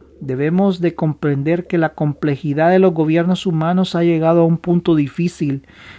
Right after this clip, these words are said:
Muchos gobiernos se levantarán a través de la historia humana con tanta complejidad para tratar de solucionar los problemas mundiales, pero en realidad nunca. Ningún gobierno humano logrará resolver los problemas, pues el hombre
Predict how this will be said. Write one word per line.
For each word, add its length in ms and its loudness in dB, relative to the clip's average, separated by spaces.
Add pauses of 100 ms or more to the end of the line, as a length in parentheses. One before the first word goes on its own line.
(100)
Muchos 500 4
gobiernos 540 4
se 120 -4
levantarán 640 0
a 120 -2
través 300 -2
de 80 0
la 80 0
historia 440 -2
humana 640 -4
con 220 -4
tanta 480 -2
complejidad 840 -2
para 200 0
tratar 340 -6
de 120 0
solucionar 640 -2
los 180 -2
problemas 680 -2
mundiales, 840 -2
pero 200 -4
en 80 -4
realidad 580 -6 (200)
nunca. 680 -2 (520)
Ningún 680 6
gobierno 580 4
humano 520 0
logrará 440 -2
resolver 480 -6
los 160 -6
problemas, 840 -6
pues 240 -6
el 160 -6
hombre 400 -4